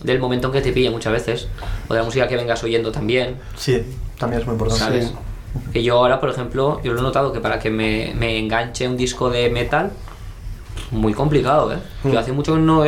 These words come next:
Speaker 1: no escucho un disco de metal y me huela la cabeza, entre comillas, de decir, "Hostia, qué pasada".
Speaker 2: Claro, también
Speaker 3: Sí.
Speaker 2: tienes un, un bagaje. Pasa, a mí me pasa sobre todo en los, en los directos también, de decir, encontrar un grupo que digas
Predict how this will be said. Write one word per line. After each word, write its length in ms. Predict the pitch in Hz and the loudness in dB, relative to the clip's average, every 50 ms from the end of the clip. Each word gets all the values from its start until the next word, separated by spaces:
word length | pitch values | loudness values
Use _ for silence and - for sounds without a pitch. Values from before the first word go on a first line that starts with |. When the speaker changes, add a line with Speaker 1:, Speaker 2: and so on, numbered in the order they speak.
| 151 151 | 2 2
Speaker 1:
no 140 | 147 147 143 | 2 2 2
escucho 260 | 147 - 139 - 139 | 0 0 -4 -4 -2
un 40 | 131 | 0
disco 240 | 123 127 127 - 127 | 0 0 0 0 2
de 80 | 120 | 2
metal 300 | 120 120 117 117 120 117 | 2 2 2 2 0 0
y 40 | 117 117 | 0 -2
me 80 | 117 | -2
huela 260 | 110 117 117 113 110 | -2 0 0 2 2
la 120 | 110 110 110 | 2 2 2
cabeza, 300 | - 113 113 117 120 123 | 2 2 0 2 0 0
entre 160 | 110 113 113 | 0 -2 -2
comillas, 360 | - 113 110 127 135 123 117 113 | -2 -2 0 0 2 0 0 0
de 80 | 117 | -2
decir, 180 | 117 - - - | -4 -6 -6 -10
"Hostia, 340 | 110 - - - 131 - - - - - - - - | -10 -10 -10 -8 -6 -6 -6 -8 -10 -14 -14 -12 -8
qué 120 | - - | -6 -6
pasada". 440 | 110 - 123 113 - - 131 139 123 | -4 -2 -2 0 2 2 2 2 2
Speaker 2:
Claro, 260 | 107 135 127 135 131 131 | 0 0 0 0 0 0
también 160 | 127 120 156 | 0 -2 0
Speaker 3:
Sí. 40 | 143 | 0
Speaker 2:
tienes 200 | 139 135 127 - | 2 2 2 2
un, 300 | 139 131 127 127 131 131 135 | 2 2 2 2 2 2 4
un 160 | 151 135 131 | 4 4 6
bagaje. 500 | 123 113 104 110 120 - - - 135 123 | 4 4 2 2 0 0 0 0 0 2
Pasa, 280 | - 139 - 147 117 | 0 0 0 0 0
a 40 | 139 | 0
mí 60 | 139 | 2
me 80 | 143 151 | 2 2
pasa 220 | 156 175 - 165 | 2 2 2 0
sobre 220 | 151 147 143 147 147 | 0 2 2 2 4
todo 120 | 147 151 151 | 4 4 2
en 40 | 165 | 2
los, 160 | 165 156 151 | 0 0 2
en 80 | 160 156 | 4 4
los 140 | 147 123 | 4 2
directos 380 | 117 127 120 127 127 - 151 - | 2 0 0 0 0 0 -2 -2
también, 280 | - 117 113 131 151 151 | -2 -2 0 2 2 4
de 80 | 135 | 4
decir, 400 | 123 117 - - 131 120 113 113 110 - - - - - - | 2 0 0 2 4 4 4 4 4 0 -10 -18 -20 -12 -6
encontrar 400 | - 139 - - 123 117 117 123 | -4 -4 -2 -2 0 0 2 4
un 120 | 139 147 143 | 4 6 6
grupo 220 | 139 139 160 175 165 | 6 4 4 2 4
que 80 | 165 | 4
digas 460 | 151 139 131 117 110 104 - - - | 4 4 4 2 0 -2 -4 -8 -12